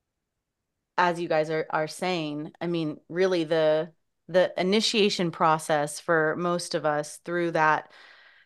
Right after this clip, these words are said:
rite of passage is, is shame, self-loathing, fracture, hiding, secrecy, and confusion,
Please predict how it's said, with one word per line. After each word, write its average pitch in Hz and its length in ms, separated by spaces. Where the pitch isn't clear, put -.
rite 202 260
of 170 120
passage 165 760
is, 160 560
is 170 460
shame, 170 640
self-loathing, 160 1040
fracture, 160 920
hiding, 165 460
secrecy, 160 800
and 196 220
confusion, 180 1080